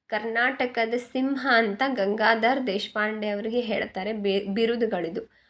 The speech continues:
ವ್ಯಕ್ತಿಗಳ, ಆ, ಪ್ರಮುಖ ಬಿರುದುಗಳು, ಪ್ರಮುಖ ವ್ಯಕ್ತಿಗಳ ಬಿರುದುಗಳು. ಓಕೆ, ಇನ್ನ ಚಂಡ ವಿಕ್ರಮ್-, ಆ, ವಿಕ್ರಮರಾಯ, ಚಂಡ ವಿಕ್ರಮರಾಯ ಅನ್ನುವಂಥದ್ದು ಐದನೆಯ ಮದಕರಿ ನಾಯಕನಿಗೆ ಇದ್ದಂತಹ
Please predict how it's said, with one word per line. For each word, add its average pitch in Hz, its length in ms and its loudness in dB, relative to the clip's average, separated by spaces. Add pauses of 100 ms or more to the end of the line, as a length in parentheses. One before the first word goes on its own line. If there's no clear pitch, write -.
(280)
ವ್ಯಕ್ತಿಗಳ, 240 540 -2 (520)
ಆ, 214 200 0
ಪ್ರಮುಖ 240 540 2
ಬಿರುದುಗಳು, 220 540 4
ಪ್ರಮುಖ 247 420 -2
ವ್ಯಕ್ತಿಗಳ 247 500 -2
ಬಿರುದುಗಳು. 233 720 0
ಓಕೆ, 202 260 -6 (480)
ಇನ್ನ 294 180 2 (260)
ಚಂಡ 277 400 2
ವಿಕ್ರಮ್-, 269 560 2
ಆ, 202 280 6
ವಿಕ್ರಮರಾಯ, 226 800 2 (800)
ಚಂಡ 233 320 0
ವಿಕ್ರಮರಾಯ 233 720 4
ಅನ್ನುವಂಥದ್ದು 220 880 0
ಐದನೆಯ 277 540 6
ಮದಕರಿ 247 480 2
ನಾಯಕನಿಗೆ 220 720 2
ಇದ್ದಂತಹ 208 580 0